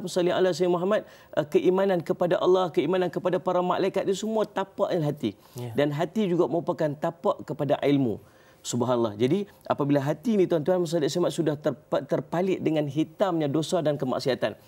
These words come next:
Speaker 1: Macam mana Imam Syafi'i ra-, eh, radhiyallahu, rahimallahu ta'ala,
Speaker 2: Hmm.
Speaker 1: pergi berjumpa dengan tok guru dia, Imam Waqi',
Speaker 2: Hmm.
Speaker 1: mengadu kepada, eh, hilangnya hafazan-hafazan dia.
Speaker 2: Hmm.
Speaker 1: Tiba-tiba terlupa hafazan.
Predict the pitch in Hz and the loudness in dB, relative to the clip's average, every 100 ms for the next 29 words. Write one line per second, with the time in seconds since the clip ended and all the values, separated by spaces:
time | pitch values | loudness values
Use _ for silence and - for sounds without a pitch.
0 | - - 127 127 131 127 110 131 123 139 | -20 -4 -2 0 0 0 0 -2 -2 -2
1 | 151 151 139 123 - - 117 120 - 120 | -2 -2 -2 -2 -4 -4 0 0 2 2
2 | 120 123 127 123 117 120 127 123 123 113 | 2 0 0 2 0 0 0 2 0 0
3 | 85 135 202 - - - 151 127 165 208 | 0 0 -2 -6 -20 -6 -2 2 2 2
4 | 156 143 143 - 156 151 196 190 147 143 | 0 0 -2 0 -2 2 2 2 2 0
5 | 131 120 110 - 165 226 - 131 113 113 | 2 4 4 2 -2 -4 -10 -16 -16 -16
6 | - _ - - - - 135 160 190 240 | -20 _ -20 -20 -20 -4 0 2 2 0
7 | 220 185 190 233 254 - _ _ - 170 | -2 0 0 0 0 -4 _ _ -2 0
8 | 185 165 220 254 247 202 175 165 170 160 | 2 2 2 2 2 0 0 0 0 2
9 | 139 127 131 135 120 110 90 135 175 208 | 2 2 0 2 2 2 0 -2 -2 -2
10 | 226 247 220 - 226 247 220 165 139 135 | 0 0 0 -2 -2 -2 -2 -2 -2 -2
11 | 110 | -2